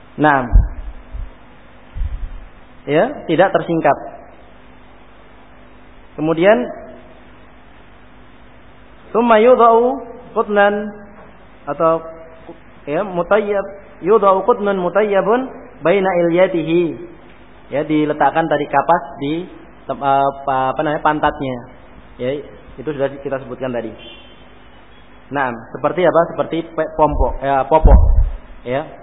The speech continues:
Bisa juga, ya, dengan popok, tidak mengapa juga. Ya, misalnya tidak ada kapas, adanya popok, maka diletakkan popok. Kalau dikhawatirkan, ya, nantinya akan keluar cairan dari duburnya, maka tidak mengapa.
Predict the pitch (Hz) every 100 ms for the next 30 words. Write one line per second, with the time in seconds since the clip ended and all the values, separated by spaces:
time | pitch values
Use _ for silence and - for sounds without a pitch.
0 | - - - - 131 151 156 180 180 -
1 | - 147 165 156 156 175 196 - 156 160
2 | 143 147 139 139 143 147 156 143 - -
3 | - - 127 165 139 131 135 135 127 127
4 | 127 160 196 - - - - 131 139 139
5 | 135 202 151 170 185 165 165 170 170 160
6 | 131 - - 139 170 156 - - - 139
7 | 147 143 147 139 170 208 - - - -
8 | 139 190 - - - 143 143 147 160 175
9 | 156 156 151 147 156 151 139 139 123 123
10 | 147 143 135 151 151 120 - - - -
11 | - - 123 135 120 123 120